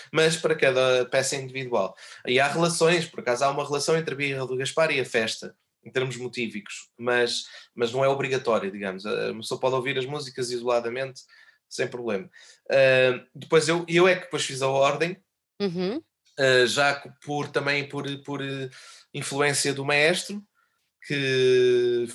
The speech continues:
Speaker 1: deu a sua sugestão, e ele disse que para ele, ele preci-, ele gostaria de ter essa narrativa, ou ele precisava dessa narrativa, e eu, "Tá bem, não, não vejo mal nenhum."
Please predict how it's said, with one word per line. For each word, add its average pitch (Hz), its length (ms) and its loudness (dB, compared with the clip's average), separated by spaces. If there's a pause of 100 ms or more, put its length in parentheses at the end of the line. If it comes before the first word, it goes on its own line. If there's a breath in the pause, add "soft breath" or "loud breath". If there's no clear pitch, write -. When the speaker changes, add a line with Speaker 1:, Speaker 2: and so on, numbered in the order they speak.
(100)
Speaker 1:
deu 127 200 2
a 123 40 2
sua 131 180 -4
sugestão, 170 680 0
e 180 100 6
ele 180 140 8
disse 185 320 2
que 165 120 -2
para 160 180 2
ele, 165 420 4 (420)
ele 190 180 8
preci-, 160 220 -6 (140)
ele 190 160 6
gostaria 156 460 2
de 151 60 -4
ter 143 120 2
essa 135 220 0
narrativa, 131 640 -4 (260 loud breath)
ou 131 100 6
ele 131 100 2
precisava 127 440 0
dessa 123 220 -2
narrativa, 139 460 -4
e 226 40 -4
eu, - 100 -6
"Tá 107 140 -2
bem, 101 260 -8
não, 101 260 -10 (380 loud breath)
não 120 80 0
vejo 131 200 -2
mal 147 220 2
nenhum." 143 280 -6